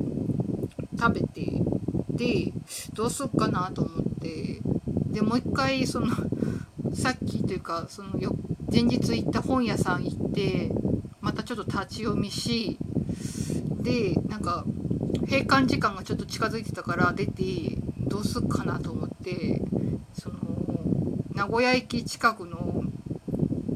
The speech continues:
なんだろう、なんて言ったらいいんだろう、待ち合わせ場所って言ったらいいの？なんかね、バス乗り場、深夜バス乗り場があって、そ-、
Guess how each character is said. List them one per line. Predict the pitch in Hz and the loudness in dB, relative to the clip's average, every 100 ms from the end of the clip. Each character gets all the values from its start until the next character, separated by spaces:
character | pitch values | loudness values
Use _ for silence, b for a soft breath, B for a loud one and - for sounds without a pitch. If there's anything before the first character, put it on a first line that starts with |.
| - - | -2 -2
な | - | -2
ん | - | -2
だ | - | -2
ろ | - | 0
う、 | - - - | 0 -2 -4
な | - | -4
ん | - | 0
て | - | 0
言 | |
っ | - | 0
た | 175 | -2
ら | - | -4
い | |
い | |
ん | 160 | -6
だ | - | -4
ろ | - | -4
う、 | 202 | -2
待 | 190 | -2
ち | - | 0
合 | 202 | -2
わ | 208 | -2
せ | 214 247 | -2 -2
場 | 226 240 | 0 2
所 | 277 | 0
っ | |
て | 247 294 | 0 0
言 | - | 0
っ | |
た | 320 | 2
ら | 320 | 2
い | 240 | 2
い | |
の？ | 233 - 262 - B B B B 247 | 2 0 -2 -2 B B B B -2
な | 226 | -2
ん | |
か | - 185 | -2 -2
ね、 | - - - - | -4 -2 -2 0
バ | 202 | 0
ス | - | 2
乗 | 359 403 | 0 2
り | 285 | 0
場、 | - - | -2 -2
深 | - 302 339 359 | -2 -2 -4 2
夜 | 359 | 2
バ | 349 359 | 4 0
ス | 339 | 0
乗 | 359 | 0
り | 339 | 2
場 | 247 190 | 2 2
が | 170 | 2
あ | 175 | 0
っ | - - | 0 2
て、 | 208 185 156 - - - - - - - - - - - - | 4 2 0 0 -2 -2 -4 -4 -4 -4 -8 -2 -2 0 0
そ-、 | - | 0